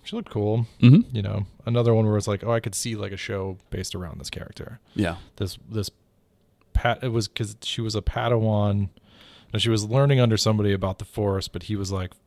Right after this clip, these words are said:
Speaker 1: "Fuck the Jedi,"
Speaker 2: Mm-hmm.
Speaker 1: right?
Speaker 2: Mm-hmm.
Speaker 1: And she's like, "But I wanna be a Padawan." She had the braid and everything.
Speaker 2: Yep.
Speaker 1: Um, yeah, so it was kinda, it's like post nine then, right? It seemed like this was in, possibly in a world that was, like, after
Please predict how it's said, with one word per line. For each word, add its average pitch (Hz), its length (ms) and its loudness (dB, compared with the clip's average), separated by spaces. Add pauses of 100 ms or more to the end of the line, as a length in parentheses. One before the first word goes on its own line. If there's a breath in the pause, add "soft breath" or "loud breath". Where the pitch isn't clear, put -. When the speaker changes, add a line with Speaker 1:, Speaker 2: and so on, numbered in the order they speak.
(160)
Speaker 1:
"Fuck 101 180 -6
the 98 80 -6
Jedi," 92 600 -8 (120)
Speaker 2:
Mm-hmm. 98 120 6
Speaker 1:
right? 95 300 4 (300 soft breath)
Speaker 2:
Mm-hmm. 101 180 4
Speaker 1:
And 101 140 0 (140)
she's 98 220 -8
like, 92 120 -8
"But 104 100 -2
I 113 100 4
wanna 110 200 4
be 98 100 0
a 92 60 -2
Padawan." 95 520 -2
She 98 80 -6
had 90 80 -8
the 90 40 -10
braid 95 280 -6
and 95 120 -4
everything. 98 420 -6
Speaker 2:
Yep. 90 300 -4 (680 soft breath)
Speaker 1:
Um, 95 540 -6 (680 soft breath)
yeah, 98 300 -2
so 95 280 -2
it 90 80 -6
was 98 520 -6 (440)
kinda, 117 200 0
it's 107 220 -2
like 104 200 -2
post - 600 -2 (560)
nine 101 380 -10
then, 151 340 -4
right? 117 260 -2 (100)
It 101 80 -10
seemed 107 200 -6
like 101 140 -4
this 98 160 -8
was 95 100 -10
in, 98 200 -10
possibly 104 520 -6
in 98 60 -6
a 95 40 -6
world 98 280 -6
that 95 80 -8
was, 95 120 -8
like, 92 220 -8
after 95 720 -6